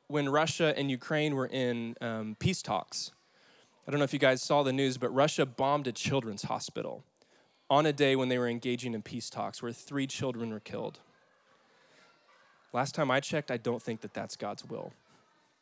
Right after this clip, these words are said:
I read a story about a Ukrainian mother who couldn't breastfeed because of the stress that they were going through and couldn't go out in the streets and buy formula because of what was going on. A baby going hungry, last time I checked, that wasn't God's will.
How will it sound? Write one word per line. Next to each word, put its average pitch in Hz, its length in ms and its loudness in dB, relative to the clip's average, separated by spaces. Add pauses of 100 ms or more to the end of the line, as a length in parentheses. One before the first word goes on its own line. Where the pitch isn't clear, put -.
(840)
I 139 100 6
read 151 180 6
a 143 40 0
story 143 420 2
about 127 240 2
a 127 40 0
Ukrainian 127 540 -2
mother 120 420 -2 (1040)
who 165 140 2
couldn't 170 400 2
breastfeed 147 480 2
because 127 300 0
of 117 100 -4
the 107 60 -6
stress - 640 -2
that 127 160 -4
they 139 100 2
were 123 140 -2
going 123 360 -2
through 156 440 -6 (920)
and 147 140 0
couldn't 170 260 2
go 143 120 4
out 135 140 4
in 139 40 -4
the 131 60 -2
streets - 580 -4 (300)
and 127 100 -2
buy 120 160 4
formula 123 480 0
because 113 260 -6
of 113 80 -8
what 117 140 0
was 113 160 -8
going 110 280 -4
on. 104 300 -8 (1080)
A 143 40 -10
baby 143 360 -2
going 127 260 0
hungry, 165 340 -4
last 143 280 -4
time 123 160 -6
I 117 80 -4
checked, - 320 -10
that 123 120 -4
wasn't 113 300 -2
God's 101 240 -8
will. 98 340 -8